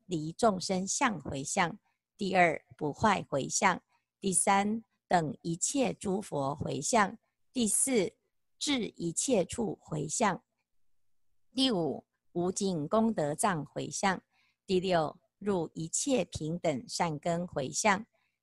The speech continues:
第七，等随顺一切众生回向。第八，真如相回向。第九，无福无着解脱回向。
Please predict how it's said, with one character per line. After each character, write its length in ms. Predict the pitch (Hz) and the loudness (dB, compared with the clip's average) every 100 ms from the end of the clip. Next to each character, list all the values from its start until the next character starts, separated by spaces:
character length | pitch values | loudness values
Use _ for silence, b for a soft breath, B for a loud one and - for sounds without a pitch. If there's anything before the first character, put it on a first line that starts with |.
| - | -4
第 140 | 220 | -4
七， 480 | 202 - 254 254 285 _ _ _ - | 0 2 2 2 -2 _ _ _ 2
等 280 | 170 127 | 2 2
随 300 | - - 143 | -2 -2 -2
顺 380 | 160 - 180 156 - | -2 0 0 -2 -6
一 100 | 151 | -6
切 300 | - 165 131 | -2 -2 -2
众 320 | - 175 165 | 0 0 0
生 360 | - 160 156 165 | -4 -2 -2 -6
回 220 | - 123 | -8 -8
向。 360 | - 233 202 - _ _ _ - | 0 0 0 -6 _ _ _ -4
第 120 | 196 | -2
八， 460 | - 170 170 196 - _ _ | 4 4 4 -2 -10 _ _
真 300 | - 214 233 | 0 2 2
如 240 | 185 135 151 | -2 -4 -4
相 340 | - 247 175 | 0 0 0
回 220 | - 143 | -6 -6
向。 340 | 143 208 180 226 _ _ _ | -2 2 0 0 _ _ _
第 160 | - 277 | -2 -2
九， 380 | - 208 139 - _ _ _ | 0 0 0 -4 _ _ _
无 160 | 190 302 | -2 -2
福 420 | - 180 165 175 | -2 -2 -2 -2
无 200 | - 156 | -4 -6
着 340 | 185 160 147 185 | -2 0 0 0
解 380 | - 165 131 - | -2 -6 -6 -4
脱 260 | 226 220 | 2 2
回 260 | 220 160 120 | 2 -2 -2
向。 320 | - 202 175 | 0 0 0